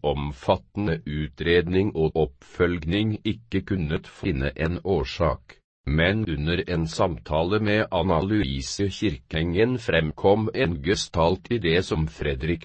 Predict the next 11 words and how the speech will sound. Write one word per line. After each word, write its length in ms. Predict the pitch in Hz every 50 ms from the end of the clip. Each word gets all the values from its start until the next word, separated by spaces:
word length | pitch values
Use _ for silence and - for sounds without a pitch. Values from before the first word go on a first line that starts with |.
| 65
beskrev 600 | 67 113 110 - - - - 82 82 87 92 98
som 340 | 110 113 - 95 92 98 95
ga 260 | - 78 76 82 87 - -
adgang 640 | 95 104 92 80 73 73 76 85 87 90 98 98
til 260 | - - 90 82 82 82 80
en 240 | 85 85 82 95 98 90 90
dypere 560 | 113 107 90 78 - - - 71 76 76 76
forståelse 960 | 80 - 104 - - - 80 71 71 71 73 76 76 - - - 101 98 -
av 260 | - 78 78 78 82
hans 460 | 69 - 78 76 76 80 87 87 -
kramper. 720 | - - 101 92 87 82 69 64 - - - - 57 -